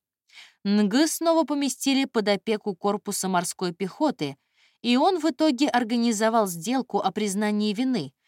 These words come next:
и получил восемнадцать месяцев заключения в военном изоляторе.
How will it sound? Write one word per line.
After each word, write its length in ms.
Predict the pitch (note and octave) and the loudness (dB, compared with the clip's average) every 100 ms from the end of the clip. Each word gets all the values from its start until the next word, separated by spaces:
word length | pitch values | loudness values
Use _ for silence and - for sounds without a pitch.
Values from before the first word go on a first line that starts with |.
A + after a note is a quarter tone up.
| _ _ - | _ _ 0
и 140 | D#4+ | 0
получил 560 | F4+ F#4+ E4 - D#4+ D4 | 4 2 2 0 0 2
восемнадцать 760 | C4 - B3+ A#3+ B3+ - A#3+ | 0 -2 0 2 0 -2 -8
месяцев 480 | A3 G#3+ F#3+ E3+ F3+ | -4 -2 -2 -6 -6
заключения 800 | F3 E3+ F3+ E3+ - C#4+ C#4+ D4 | -6 -6 -6 -4 -4 -2 -2 -2
в 80 | A#3 | 0
военном 600 | F#3+ E3+ E3 E3 F3+ F3+ | 0 0 -2 -4 -4 -6
изоляторе. 720 | F#3 E3 E3 D#3 C#3 C#3 C3+ | -6 -6 -4 -4 -4 -8 -12